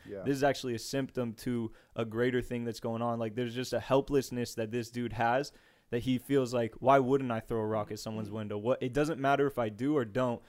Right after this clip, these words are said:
Speaker 2: so what's the point? Why
Speaker 1: Yeah.
Speaker 2: should I even try in school? Why should I even try?" He, he's been dealt a rough hand, and he feels as though, like,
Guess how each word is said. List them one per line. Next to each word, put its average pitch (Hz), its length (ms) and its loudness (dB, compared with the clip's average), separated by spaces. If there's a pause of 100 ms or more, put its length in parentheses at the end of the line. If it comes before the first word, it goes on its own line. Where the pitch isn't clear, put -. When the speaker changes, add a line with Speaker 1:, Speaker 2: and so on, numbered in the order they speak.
(120)
Speaker 2:
so - 160 -4
what's 120 240 0
the 120 80 -2
point? 117 400 -4
Why 123 140 2
Speaker 1:
Yeah. - 20 2
Speaker 2:
should 131 220 0
I 127 60 4
even 120 200 -2
try 123 280 0
in 131 100 -2
school? 123 340 -2
Why 117 120 2
should 117 160 0
I 113 80 2
even 110 180 -6
try?" 123 320 0 (240)
He, - 180 -8
he's 123 340 -4
been 131 220 0
dealt 139 320 6
a 120 60 2
rough 120 240 2
hand, 117 420 -4
and 117 80 -6
he 117 80 -4
feels 131 440 0
as 110 280 -4
though, 120 180 2
like, 113 320 -4